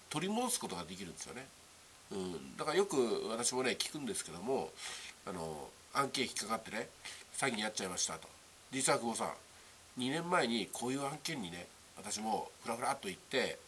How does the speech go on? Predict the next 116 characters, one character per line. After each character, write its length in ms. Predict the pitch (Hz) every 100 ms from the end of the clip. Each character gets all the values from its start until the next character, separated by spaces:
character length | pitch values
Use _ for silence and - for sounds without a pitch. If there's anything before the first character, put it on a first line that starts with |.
| - - - 127
で、 120 | 127
久 120 | 127
保 60 | 131
さ 100 | 139
ん 60 |
の 60 | 110
即 180 | 107 -
価 100 | 120
塾 300 | 98 127 165
を 100 | -
一 240 | - 160
時 100 | 110
停 200 | - 131
止 160 | 143 160
し 80 | 160
て 80 |
そ 140 | 156 135
っ 40 | -
ち 80 | 147
に 80 |
行 100 | 143
っ 20 | -
て、 340 | 185 127 - - -
い 80 | 123
つ 140 | 156
の 60 | 156
間 120 | 151
に 80 | 139
か 140 | 139
あ 40 |
れ 100 | 151
や 100 | 120
あ 40 | 101
れ 60 |
や 80 | 85
と 160 | - 101
ね、 160 | 147 - - - - 98
百 220 | 113 131
万、 120 | 131 101
二 100 | 107
百 200 | 113 135
万 160 | 131
と 220 | - 73 -
そ 140 | -
っ 20 | -
ち 100 | 127
に 100 | 113
突 140 | -
っ 140 | 160
込 20 | 117
ん 20 |
じ 80 | 87
ゃ 40 |
っ 20 |
て、 340 | - 143 92 - - - -
何 220 | 117 165
も 100 | 180
音 140 | 175 151
沙 80 |
汰 140 | 156 151
な 100 | 127
い 60 |
ん 40 | 87
で 60 |
す 100 | -
よ」 80 | - - -
と。 40 | - - - - -
「こ 120 | - 175
う 40 |
い 40 |
う 20 | 123
の 80 |
ど 100 | 95
う 40 | 175
思 140 | 135
い 20 | 82
ま 100 | -
す？」 140 | 135
っ 20 |
て 60 | 143 - - -
言 80 | 98
う 20 |
ん 40 |
で 60 | 82
す 60 | -
け 60 |
ど 80 | 98
も、 220 | 107 92
ど 120 | 101 226
う 40 |
思 140 | 226
い 40 | 120
ま 80 | 92
す 120 | 92
も 100 | 92
何 160 | 196 180
も、 320 | 107 85 -
そ 120 | -
の 80 | 156
二 140 | 127
年 180 | 165 214
間 180 | 117 82
の 80 | 76
間 160 | 71
に 280 | 113 113 82
詐 220 | - -
欺 60 | 180
に 100 | 113
引 60 | -
っ 20 |
か 140 | -
か 60 | 156
っ 60 |
ち 100 | -
ゃ 80 |
っ 20 | 98